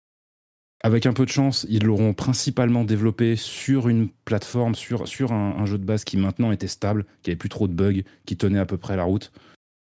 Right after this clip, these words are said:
Donc peut-être que là, il y aura une vision, peut-être que là, il y aura, il y a un truc qui va se passer, peut-être que là, il y aura enfin,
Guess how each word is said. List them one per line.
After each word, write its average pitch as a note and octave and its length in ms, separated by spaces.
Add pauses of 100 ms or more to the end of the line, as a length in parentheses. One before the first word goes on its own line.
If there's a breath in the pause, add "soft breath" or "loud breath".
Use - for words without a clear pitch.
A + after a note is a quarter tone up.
(300)
Donc G#2+ 200
peut-être E3+ 320
que D3 100
là, C3+ 160
il C#3 60
y C3 40
aura A#2 160
une A2+ 120
vision, G2+ 440
peut-être B2 300
que B2+ 100
là, A#2 180
il A#2 40
y A2+ 60
aura, G2+ 240
il G2 40
y G2+ 40
a G2 60
un F#2+ 60
truc A2+ 200
qui - 100
va G2 120
se - 60
passer, G#2 220
peut-être B2 200
que - 100
là, A#2 160
il A#2 60
y - 20
aura G2+ 160
enfin, G#2+ 400